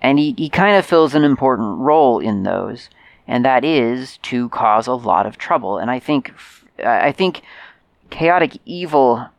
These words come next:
you might, you, you might not think of him as being chaotic evil when you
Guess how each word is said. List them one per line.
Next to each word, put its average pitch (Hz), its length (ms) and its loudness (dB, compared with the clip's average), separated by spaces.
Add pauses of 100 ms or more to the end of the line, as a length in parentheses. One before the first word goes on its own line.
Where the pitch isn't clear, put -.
you 151 160 -6
might, 160 320 0 (340)
you, 143 200 -14
you 147 240 -10
might 160 260 2
not 151 400 2
think 151 180 -2
of 135 120 2
him 135 100 0
as 131 160 0
being 135 220 2
chaotic 117 500 0
evil 113 540 -8
when 110 260 -2
you 107 460 -4